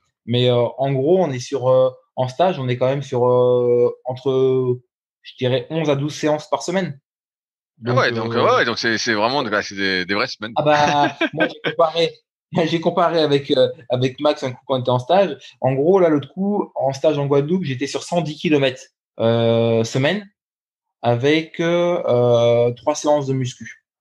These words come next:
Speaker 1: Voilà. Donc, euh, et en, en, en, or-, en nombre horaire, euh, de ce que me disait, euh, Max sur cette grosse, grosse semaine, il me disait qu'il était sur, euh,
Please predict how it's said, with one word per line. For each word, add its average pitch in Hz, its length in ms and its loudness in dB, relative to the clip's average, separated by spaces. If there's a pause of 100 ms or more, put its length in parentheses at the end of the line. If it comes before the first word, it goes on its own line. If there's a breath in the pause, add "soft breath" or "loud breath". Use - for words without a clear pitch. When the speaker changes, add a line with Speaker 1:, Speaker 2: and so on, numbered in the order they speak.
(200)
Speaker 1:
Voilà. - 280 -4 (520)
Donc, 113 320 -4
euh, 107 1300 0 (280)
et 113 80 0
en, 120 320 2
en, 127 240 0
en, 135 220 2
or-, 147 240 2
en 135 140 -2
nombre 147 280 -2
horaire, 147 380 2
euh, 123 140 0
de 123 180 -4
ce 120 80 -12
que - 80 -8
me 123 100 -2
disait, 127 320 0
euh, 120 220 2 (260 soft breath)
Max 139 280 0
sur 113 100 -8
cette 113 160 -8
grosse, 135 260 0
grosse 123 280 -4
semaine, 147 260 0
il 151 80 0
me 135 60 -4
disait 135 240 -2
qu'il 135 120 -6
était 120 160 -6
sur, 117 220 -6
euh, 120 80 -2